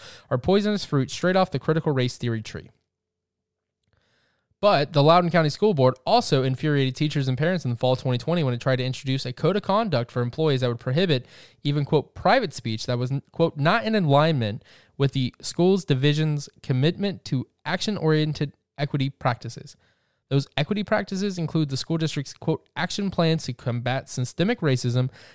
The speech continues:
and its comprehensive equity plan. Andrea Weiskopf, an English and Latin teacher in Riverbend Middle School in Loudoun County, tweeted in June, quote, "The best thing about the summer is I can spend all my time planning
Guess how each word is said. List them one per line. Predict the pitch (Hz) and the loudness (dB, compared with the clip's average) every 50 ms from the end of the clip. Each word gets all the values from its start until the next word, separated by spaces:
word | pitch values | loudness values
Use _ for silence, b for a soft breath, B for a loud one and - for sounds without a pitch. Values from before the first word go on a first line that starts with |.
| B B | B B
and | - 131 131 | -2 0 0
its | 131 - - | 0 -2 -2
comprehensive | - - 165 185 - 196 175 175 170 160 - 180 170 160 - _ | 0 2 2 2 2 2 2 2 2 2 0 -2 -2 -4 -4 _
equity | 135 135 - 117 101 92 | -4 -4 -2 -4 -6 -8
plan. | - - - - - - _ _ _ _ _ _ _ _ _ _ _ _ _ _ _ _ - | -8 -12 -12 -14 -16 -20 _ _ _ _ _ _ _ _ _ _ _ _ _ _ _ _ -2
Andrea | 127 135 135 143 147 135 | 0 2 4 4 4 4
Weiskopf, | 127 143 165 214 220 - - 123 117 139 147 - | 6 4 4 2 2 0 0 0 0 0 -2 -2
an | 143 131 | -2 0
English | 135 147 151 147 139 - | 0 0 2 0 0 0
and | 147 123 | 0 0
Latin | 123 131 160 - 196 190 147 | 0 0 0 -2 -4 -8 -10
teacher | - - 131 127 - - 120 113 | -6 -4 -4 -4 -2 -2 -4 -2
in | - 131 117 113 | -2 -2 -2 0
Riverbend | 123 143 151 147 139 131 131 123 120 | 0 0 2 0 0 2 2 0 2
Middle | 139 190 233 214 | 0 0 -2 -2
School | - - 131 120 117 | -4 -4 -2 -2 0
in | 113 117 | 0 0
Loudoun | 120 117 113 117 117 120 | 2 2 2 0 0 -2
County, | 120 127 117 117 117 | -2 -2 -2 -2 -4
tweeted | 113 - 131 127 123 | -4 -2 -2 0 0
in | 123 123 | 0 -2
June, | 120 131 147 170 | -2 -2 -2 -2
quote, | 165 - 196 - - 143 | -2 -2 -4 -4 -2 -2
"The | 135 | -4
best | 120 - - 175 226 226 - - | -2 0 0 0 0 0 -2 -4
thing | 208 202 190 | -2 -2 0
about | 165 156 139 - - | 2 0 0 0 -2
the | 135 131 | -4 -4
summer | - - 180 196 202 202 | -2 0 0 0 2 0
is | 175 139 135 | 0 0 0
I | 135 139 | 0 0
can | - 135 | 0 -2
spend | - - 135 127 | -4 -4 -6 -4
all | - 147 156 | -2 0 0
my | 185 190 180 | 0 0 0
time | - 151 135 120 | 0 -2 -2 -2
planning | - - - 180 202 220 151 113 107 101 101 | -4 -6 -2 0 0 0 0 0 -2 -4 -8